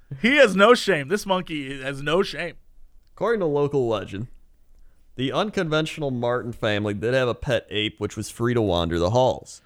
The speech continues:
Speaker 1: Okay, there we go.
Speaker 2: There
Speaker 1: Thank
Speaker 2: it
Speaker 1: you.
Speaker 2: is. And when one of the Martin daughters had an unhappy love affair and decided to kill herself, the compassionate monkey began following her around. When she climbed a set of hidden stairs to a secret room, the ape trailed behind and watched as she took her own life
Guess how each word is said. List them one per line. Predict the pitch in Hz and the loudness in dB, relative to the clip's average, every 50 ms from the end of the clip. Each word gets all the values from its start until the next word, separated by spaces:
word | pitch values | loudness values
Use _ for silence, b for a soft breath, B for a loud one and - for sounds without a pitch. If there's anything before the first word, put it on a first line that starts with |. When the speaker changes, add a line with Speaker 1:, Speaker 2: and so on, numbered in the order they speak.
| _ _ _ _ _ | _ _ _ _ _
Speaker 1:
Okay, | 240 240 247 247 262 254 247 - 190 190 180 180 180 | 6 8 8 8 8 8 6 6 8 8 8 8 8
there | 180 220 240 233 214 | 8 10 10 10 10
we | 202 185 | 8 6
go. | 180 139 160 147 151 147 147 143 143 143 | 6 4 2 2 2 0 -2 -6 -6 -2
Speaker 2:
There | - 90 101 101 | 0 2 4 4
Speaker 1:
Thank | 90 - | 2 2
Speaker 2:
it | 69 69 | 0 -2
Speaker 1:
you. | |
Speaker 2:
is. | 64 - - - - - - - - - - - | -4 -6 -10 -14 -16 -20 -20 -20 -20 -8 -2 2
And | 131 139 131 | 2 4 4
when | 127 127 123 | 4 4 4
one | 123 143 170 | 4 2 2
of | 196 170 151 | 2 2 2
the | 139 | 2
Martin | 131 123 127 127 117 107 113 113 101 | 4 4 4 4 2 2 -2 0 2
daughters | 113 131 147 151 127 104 110 131 - | 4 4 4 4 4 2 -2 -4 -2
had | - 123 117 113 | 0 0 2 2
an | 110 107 - - | 0 -2 -4 -2
unhappy | 98 135 156 151 143 139 139 131 139 135 - 131 120 | -2 0 0 0 0 2 2 4 4 2 0 -4 -6
love | 110 98 104 147 175 143 | -2 0 2 2 2 2
affair | 110 101 - - 98 85 82 85 107 85 | 0 -2 -4 -4 -4 -2 -2 -2 -2 -4
and | 87 110 | -4 -6
decided | 107 107 - - 123 123 117 104 95 | -6 -6 -2 -2 0 0 0 -2 -6
to | - | -10
kill | - - - 240 233 160 | -8 -4 -2 0 2 2
herself, | 120 104 - - 104 87 78 107 - - _ _ _ _ _ _ _ | 0 0 -2 -2 -2 -2 -2 -2 -4 -6 _ _ _ _ _ _ _
the | - 135 | -4 -2
compassionate | - 143 131 - 196 247 285 - - - 214 202 - | 0 0 2 2 2 0 0 -2 0 0 0 0 2
monkey | 123 131 139 135 - 156 147 | 2 2 2 0 0 -2 -2
began | 135 143 139 110 104 101 107 110 107 | -2 0 0 2 2 2 2 0 0
following | - - 90 92 92 90 95 95 98 | 0 0 2 2 2 2 0 0 0
her | 110 98 104 | 0 0 2
around. | 113 127 170 190 175 110 87 101 - _ _ _ _ _ _ _ _ _ _ _ _ _ _ _ _ _ | 2 2 4 4 2 0 -2 -4 -10 _ _ _ _ _ _ _ _ _ _ _ _ _ _ _ _ _
When | - - | -8 -8
she | 104 - 127 - | -6 -6 -8 -8
climbed | - - 139 160 180 208 196 | -4 -2 0 0 0 0 0
a | 104 123 | -2 -2
set | - - - 151 143 | -2 0 2 2 2
of | 123 113 | 2 2
hidden | 139 139 135 127 120 | 2 0 0 0 -2
stairs | - - - 127 123 131 143 147 - | -4 -2 0 2 2 2 2 -2 -4
to | - 117 | -6 -6
a | |
secret | - - - 156 151 - 185 - | -6 -4 -4 -4 -4 -2 -4 -2
room, | - 165 170 165 139 123 127 123 | 0 2 2 4 2 2 0 0
the | 120 - - | -2 -2 -2
ape | 127 151 151 - | -2 -2 -2 -4
trailed | - - - 139 147 143 139 | -6 -4 0 2 2 2 2
behind | 131 123 127 151 156 143 123 123 113 | 2 2 4 4 4 2 2 0 0
and | 107 113 | 0 0
watched | 131 139 131 131 - - | 2 2 2 2 0 -4
as | - - 117 | -8 -8 -8
she | - - 120 | -6 -8 -8
took | - - 120 113 - | -6 -6 -6 -6 -4
her | - 120 117 80 | -2 -2 0 0
own | 90 113 117 127 127 | 0 0 0 0 0
life | 110 101 101 113 131 - - | 0 0 0 0 -2 -6 -12